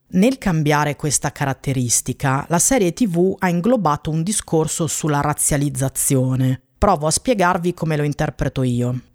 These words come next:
A Westeros non esistono bianchi e neri come li intendiamo noi, perché non esiste la razzializzazione nello stesso modo in cui la sperimentiamo nella nostra società. Perlomeno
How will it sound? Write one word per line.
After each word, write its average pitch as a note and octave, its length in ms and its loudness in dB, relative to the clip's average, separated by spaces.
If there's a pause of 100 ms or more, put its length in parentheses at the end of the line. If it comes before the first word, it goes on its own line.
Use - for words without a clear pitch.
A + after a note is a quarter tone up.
A A#3 120 4
Westeros D#3 1000 0
non F3+ 160 0
esistono F3+ 720 0
bianchi D#3 760 -2
e C#3 320 -2
neri D3 600 2
come C#3 240 0
li C3+ 120 2
intendiamo C#3+ 520 2
noi, C3 500 2
perché E3 340 -2
non D3+ 160 2
esiste E3 560 0
la D#3+ 100 0
razzializzazione D#3 1300 0
nello E3+ 380 2
stesso - 500 0
modo D3+ 420 2
in E3 120 0
cui F#3+ 180 2
la D3 80 0
sperimentiamo G3 880 0
nella D#3 360 2
nostra D3+ 400 0
società. C3 680 0 (420)
Perlomeno D#3 1000 0